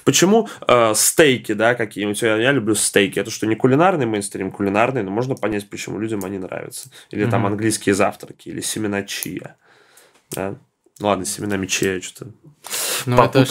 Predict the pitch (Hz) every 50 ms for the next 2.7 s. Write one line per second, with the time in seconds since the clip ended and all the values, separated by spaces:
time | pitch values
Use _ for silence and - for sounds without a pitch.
0 | 131 120 120 120 127 120 139 131 151 165 135 123 120 123 175 180 185 - 139 120
1 | 117 113 110 - 117 - - - - - - 262 - - 370 359 294 - - 143
2 | 151 165 160 147 123 - - - 120 117 113 107 101